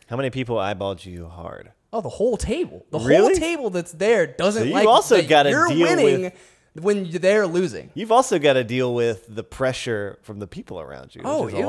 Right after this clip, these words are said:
Speaker 1: lot,
Speaker 2: great,
Speaker 1: too,
Speaker 2: 'cause
Speaker 1: as
Speaker 2: I
Speaker 1: well.
Speaker 2: like the attention.
Speaker 1: <laughs>
Speaker 2: And so, like, you're this fucking anti guy.
Speaker 1: Yeah.
Speaker 2: You're, like, the bizarro version of whatever they're doing.
Speaker 1: Great.
Speaker 2: And,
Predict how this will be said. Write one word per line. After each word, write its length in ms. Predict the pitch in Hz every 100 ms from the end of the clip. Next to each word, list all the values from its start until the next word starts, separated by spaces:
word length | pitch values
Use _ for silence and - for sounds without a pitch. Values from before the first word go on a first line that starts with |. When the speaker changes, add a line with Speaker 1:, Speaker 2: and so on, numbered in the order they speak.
| 120
Speaker 1:
lot, 60 |
Speaker 2:
great, 120 | 196 -
Speaker 1:
too, 60 |
Speaker 2:
'cause 100 | 202
Speaker 1:
as 80 | 247
Speaker 2:
I 40 |
Speaker 1:
well. 40 | 339
Speaker 2:
like 140 | 415
the 100 | 220
attention. 480 | 185 254 330 - 90
Speaker 1:
<laughs> 60 | 170 - 277 320 - - - 453 466 - 427 _ -
Speaker 2:
And 100 | 190
so, 100 | 233
like, 220 | 226 196
you're 180 | 180 262
this 220 | 269 226
fucking 440 | - 214 208 180 160
anti 640 | 151 196 226 139 113 101
guy. 400 | 95 120 104 95
Speaker 1:
Yeah. 260 | 107 170 117 - _
Speaker 2:
You're, 120 | 147
like, 220 | 165 180 -
the 100 | 170
bizarro 720 | 147 147 143 151 156 143 135
version 380 | 135 135 135 127
of 100 | 123
whatever 300 | 127 135 120
they're 200 | 135 120
doing. 340 | 98 90 90
Speaker 1:
Great. 340 | - 101 117 - _ _ -
Speaker 2:
And, 580 | 151 160 160 156 160